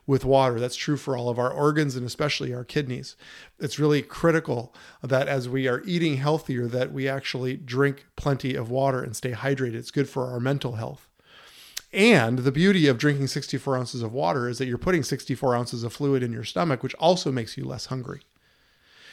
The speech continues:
And so it's super important that we actually connect to and, and be super intentional. And usually drinking water first thing in the morning is really critical too, because you're hydrating your cells after basically fasting through the night and becoming slightly dehydrated.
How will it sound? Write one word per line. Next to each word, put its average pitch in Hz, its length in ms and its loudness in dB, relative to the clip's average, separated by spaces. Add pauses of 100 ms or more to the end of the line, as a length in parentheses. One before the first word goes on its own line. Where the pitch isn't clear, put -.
(200)
And 139 140 0
so 147 140 6
it's 135 100 0
super 156 300 2
important 135 480 0
that 127 80 0
we 123 120 0
actually 123 360 -4
connect 131 540 -2 (320)
to 123 360 0 (260)
and, 135 280 0
and 135 100 -4
be 127 140 0
super 139 320 2
intentional. 127 580 -2 (340)
And 147 280 0
usually 175 440 4
drinking 139 380 2
water 135 320 4
first 147 340 -2
thing 139 200 0
in 120 100 -2
the 117 60 -2
morning 139 400 0
is 127 160 -6
really 127 240 0
critical 147 420 -2
too, 170 260 2
because 117 280 -4
you're 123 100 -10
hydrating 135 540 -2
your 117 100 -8
cells 143 480 2 (260)
after 139 280 0
basically 135 480 0
fasting 143 520 -2
through 127 260 -2
the 120 100 -4
night 127 320 -6 (340)
and 139 100 0
becoming 127 380 0
slightly 127 380 -4
dehydrated. 123 720 -4